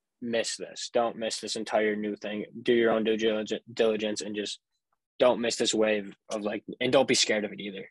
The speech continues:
Don't not believe in it because your parents tell you not to believe in it. Don't not believe in it 'cause, like, 'cause a lot of people don't understand it. You don't understand, you're not gonna believe in it. So, I mean,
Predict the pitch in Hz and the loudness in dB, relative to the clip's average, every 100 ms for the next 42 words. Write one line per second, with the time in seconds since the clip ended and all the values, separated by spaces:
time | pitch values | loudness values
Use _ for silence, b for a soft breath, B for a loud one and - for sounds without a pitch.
0 | - 120 113 113 110 113 110 113 101 104 | 2 2 4 2 4 2 0 -2 -6 -6
1 | 113 107 107 - 104 107 - 107 107 - | -4 -2 -2 -4 -6 -6 -4 -2 -2 -2
2 | - 110 104 104 110 113 113 110 107 104 | 0 0 0 -2 -2 -2 -2 -2 -6 -6
3 | - 104 98 - _ _ _ _ _ _ | -8 -8 -8 -10 _ _ _ _ _ _
4 | _ _ - 135 143 135 165 143 127 123 | _ _ 0 4 6 6 4 4 2 0
5 | 107 - 123 110 - 117 120 113 - 117 | -2 -2 -4 -6 -6 -6 -4 -4 -2 -2
6 | 110 104 98 95 101 90 80 - - - | -4 -6 -8 -2 -2 -4 -12 -10 -8 -8
7 | - - | -10 -14